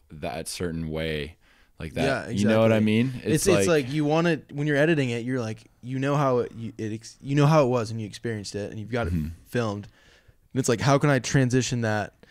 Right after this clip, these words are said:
Speaker 2: or how do I translate that over through the video to the
Speaker 1: Mm-hmm.
Speaker 2: audience? 'Cause I want them to, like, feel that same thing, you know? Yeah, and I think, I think YouTube is, one of the biggest things with YouTube is, is really just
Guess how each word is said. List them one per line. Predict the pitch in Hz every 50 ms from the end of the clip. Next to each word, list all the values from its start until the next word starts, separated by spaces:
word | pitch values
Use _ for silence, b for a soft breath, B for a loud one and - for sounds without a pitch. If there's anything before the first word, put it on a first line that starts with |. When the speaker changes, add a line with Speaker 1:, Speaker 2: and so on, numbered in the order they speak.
| b b b b
Speaker 2:
or | - 123
how | 139 143
do | 147
I | 131 120 -
translate | - - - - 143 135 131 113 127 123 113 113
that | - 107 104 104 104 - - -
over | 117 113 107 110 98 95 101 104 113 _ _ _
through | - - 110
the | 101 98
video | 95 - 87 85 82 90 - - - 147 - -
to | 85 131 -
the | 107
Speaker 1:
Mm-hmm. | 98 98
Speaker 2:
audience? | 98 95 92 98 - - -
'Cause | - -
I | 131
want | 131 131 131 -
them | 113 113 107
to, | 110
like, | 107 104 107 -
feel | - - 110 113
that | 107 85 -
same | - - 101 101 104
thing, | - - - 120 123 120 _ -
you | - 107
know? | 104 98 101 110 - - -
Yeah, | 147 151
and | 139 127
I | 135
think, | 135 - 214 180 - - - -
I | - 147
think | 143 175 156 117
YouTube | 123 135 143 - 147 135 123 110 117
is, | 107 - - - - _ _ - - 101
one | 117 131 135
of | 127
the | 113
biggest | 117 127 120 - -
things | 123 110 104
with | 104 117 113 110 -
YouTube | 107 101 113 104 98 98 92
is, | 98 98 90 98 113 - - b b b b b b b
is | 117 107 110
really | 123 127 123 120 117
just | 117 113 107 - -